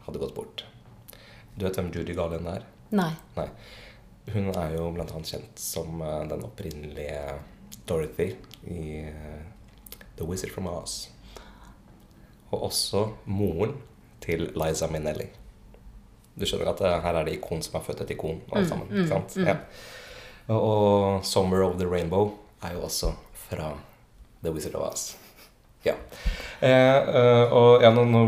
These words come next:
Speaker 1: hopper jeg litt fram og tilbake her også, men, ehm, siden vi bare, for å ikke glemme Dorothy med en gang, det ble også et begrep som ble brukt på den tiden,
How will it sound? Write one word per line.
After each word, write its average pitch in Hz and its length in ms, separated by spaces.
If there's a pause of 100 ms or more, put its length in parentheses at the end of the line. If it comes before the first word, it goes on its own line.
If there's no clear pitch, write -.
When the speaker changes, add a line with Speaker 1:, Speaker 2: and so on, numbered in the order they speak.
(440)
Speaker 1:
hopper 113 280
jeg 90 100
litt 95 60
fram 82 160
og 87 80
tilbake 85 280
her 85 100
også, 82 220 (140)
men, 95 180
ehm, 92 600
siden 92 220
vi 92 80
bare, 90 280
for 95 200
å - 60
ikke - 160
glemme 82 260
Dorothy 82 380
med 82 120
en 82 60
gang, 101 320
det 92 160
ble 90 80
også 85 180
et 82 60
begrep 85 760
som 95 280
ble 87 100
brukt 85 340
på - 100
den 82 140
tiden, 90 400